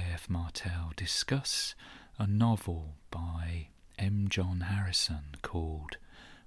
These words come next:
The Course of the Heart. I strongly recommend both the podcast episode and the novel if you haven't come across them. M. John Harrison's novel is about magic,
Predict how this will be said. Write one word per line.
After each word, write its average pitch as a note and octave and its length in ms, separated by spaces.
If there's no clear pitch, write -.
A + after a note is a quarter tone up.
The - 60
Course - 480
of E2 100
the E2 80
Heart. F2 640
I G2+ 80
strongly B2 600
recommend G2 960
both G#2+ 440
the F#2 80
podcast F#2+ 760
episode E2+ 560
and F#2+ 260
the F2 80
novel F2+ 600
if - 160
you E2 60
haven't F#2 320
come G2+ 200
across - 420
them. D2 140
M. G#2 360
John G2 300
Harrison's F#2 800
novel F2 640
is E2 200
about E2+ 880
magic, G2 1000